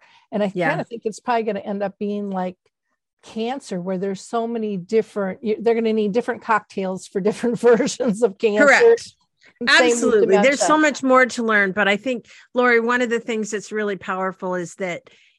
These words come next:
Speaker 2: you know, we, that you and I, who talk to people every day,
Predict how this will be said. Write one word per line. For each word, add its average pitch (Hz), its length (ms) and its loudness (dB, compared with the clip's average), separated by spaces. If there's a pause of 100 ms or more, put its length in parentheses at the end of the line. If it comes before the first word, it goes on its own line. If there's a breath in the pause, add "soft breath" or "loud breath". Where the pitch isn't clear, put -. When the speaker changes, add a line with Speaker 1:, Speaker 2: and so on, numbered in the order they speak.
Speaker 2:
you 196 140 0
know, 190 280 -2
we, 240 440 -4
that 214 360 -4
you 226 280 -2
and 202 120 -2
I, 190 520 0
who 196 260 -2
talk 240 400 -2
to 214 120 -12
people 185 440 -10
every 190 260 -6
day, 185 420 -4